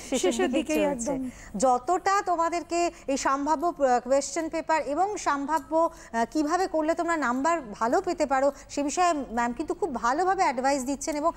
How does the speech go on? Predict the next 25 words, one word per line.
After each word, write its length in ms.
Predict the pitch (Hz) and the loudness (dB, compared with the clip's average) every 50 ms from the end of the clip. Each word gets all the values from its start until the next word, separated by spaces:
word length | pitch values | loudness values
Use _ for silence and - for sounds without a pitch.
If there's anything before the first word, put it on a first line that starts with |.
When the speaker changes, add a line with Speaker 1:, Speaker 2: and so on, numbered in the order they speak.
| - - - - 220 226 | -4 -14 -8 -4 -4 -4
Speaker 1:
আজকে 200 | 233 - - 349 - | -4 -4 -4 -4 -2
তোমরা 160 | 359 359 359 320 339 | -2 0 0 2 2
যারা 120 | 339 339 330 302 | 4 2 2 2
অনুষ্ঠান 280 | 302 - - - 320 302 277 220 262 | 0 -2 -2 -2 -2 0 0 0 0
দেখছো 240 | 302 - - - 339 339 | 0 0 -2 -2 0 2
তারা 140 | 320 330 330 320 - - - - - | 2 2 2 2 -2 -10 -18 -6 0
খুবই 220 | - 339 349 415 427 415 | 2 4 6 6 4 4
উপকৃত 340 | 415 381 359 349 359 - 370 311 | 2 -2 -4 -2 -2 -2 0 0
হবে 140 | 339 320 359 359 339 330 | 2 2 2 2 2 0
আশা 160 | 330 359 339 - | 0 -4 -4 -2
করি, 160 | 339 339 415 - - - - - - 269 | 0 2 2 2 0 -2 -10 -4 -2 0
এবং 120 | 285 294 285 - | 0 0 0 0
পরীক্ষায় 360 | 240 233 240 240 302 330 330 - | -2 -2 -2 -2 -2 -2 -2 -2
খুব 100 | - 339 254 220 202 | -4 -6 -6 -6 -4
ভালো, 200 | 214 240 269 339 370 349 | -2 0 2 2 2 0
আহ, 520 | - - - - - 208 214 214 208 214 208 226 | -2 -6 -16 -8 -2 0 2 2 4 2 2 0
তোমরা 180 | 226 226 226 220 214 196 214 | 0 0 0 0 0 0 0
marks 260 | 226 247 285 277 - - - | 0 0 0 0 -2 -2 0
carry 200 | 240 208 196 185 - | 0 0 -2 -2 -4
করতে 220 | 196 175 - - 180 - | -6 -6 -4 -4 -4 -2
পারবে 200 | 180 180 185 226 - - 294 | -2 -2 -2 -2 -2 0 2
এই 80 | 339 359 294 277 | 2 2 2 2
বিষয়গুলো 400 | 226 - 294 277 277 311 359 403 339 269 214 | 0 0 0 0 2 2 2 0 2 0 -2
মাথায় 280 | 208 - - 240 208 175 | -2 0 0 0 0 0
রাখলে 220 | 151 - - 151 | -2 -6 -8 -12